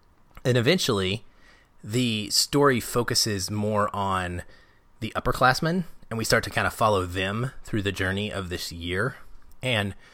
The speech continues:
we really get to learn a lot about what life and what, <sighs> I guess, why,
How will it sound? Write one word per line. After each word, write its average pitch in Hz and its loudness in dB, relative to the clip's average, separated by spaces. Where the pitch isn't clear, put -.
we 127 -2
really 175 2
get 143 -2
to - -2
learn 98 2
a 87 -4
lot 87 2
about 85 -4
what 104 -2
life 92 -2
and 87 -8
what, 98 -2
<sighs> - -6
I 131 -6
guess, 147 0
why, 131 2